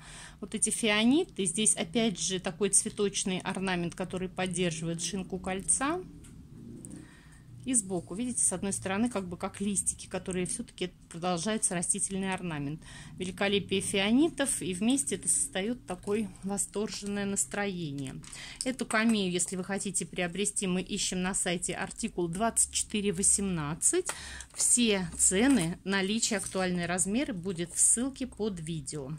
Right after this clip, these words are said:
Так, колечко заваливается, вот так его оставлю. Дальше мы будем идти опять по возрастающей. Еще одна превосходная вариант камеи.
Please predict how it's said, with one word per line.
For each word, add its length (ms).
Так, 160
колечко 400
заваливается, 680
вот 100
так 180
его 140
оставлю. 520
Дальше 360
мы 120
будем 260
идти 200
опять 260
по 80
возрастающей. 1000
Еще 240
одна 240
превосходная 920
вариант 420
камеи. 580